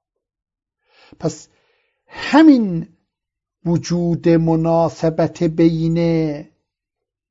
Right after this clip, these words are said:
شرط و جزا سبب می‌شه که ما مقدم کنیم، تحکیم بکنیم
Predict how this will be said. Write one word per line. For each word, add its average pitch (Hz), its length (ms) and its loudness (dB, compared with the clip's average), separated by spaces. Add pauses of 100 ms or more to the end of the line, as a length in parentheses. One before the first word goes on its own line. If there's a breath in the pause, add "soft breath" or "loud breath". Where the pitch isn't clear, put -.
(1600)
شرط 165 760 0
و 170 220 -2
جزا 175 760 4 (200 loud breath)
سبب 165 760 -4
می‌شه 160 360 -2
که 160 340 2 (200 loud breath)
ما 165 160 2
مقدم 160 760 0
کنیم، 160 800 2 (1040)
تحکیم 180 720 -6
بکنیم 165 680 2